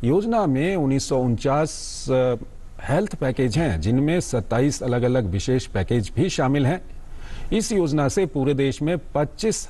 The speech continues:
हजार से ज्यादा निजी और सरकारी अस्पताल जुड़ चुके हैं। आयुष्मान भारत योजना के तहत अब तक करीब चार करोड़ गरीबों को अस्पताल में भर्ती रहते हुए मुफ्त इलाज मिल चुका है। इससे गरीबों के करीब पचास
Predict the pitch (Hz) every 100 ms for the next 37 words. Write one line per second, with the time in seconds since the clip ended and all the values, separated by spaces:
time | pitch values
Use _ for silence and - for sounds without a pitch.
0 | - 120 135 139 - 147 127 92 123 147
1 | 92 78 110 143 208 214 135 120 120 107
2 | 117 113 95 107 87 107 104 110 90 90
3 | 95 92 85 - - - - - - -
4 | 151 151 202 190 165 175 170 151 156 147
5 | 135 143 196 - - 143 - 165 - 127
6 | 143 165 - - 139 175 196 139 135 127
7 | 101 117 143 190 104 98 101 131 127 147
8 | 151 151 90 95 123 107 104 123 120 135
9 | 107 127 - 120 95 92 - 123 110 -
10 | 98 92 101 - - - - - - 117
11 | - 160 185 117 120 127 156 156 170 135
12 | 127 139 - - 120 147 156 170 -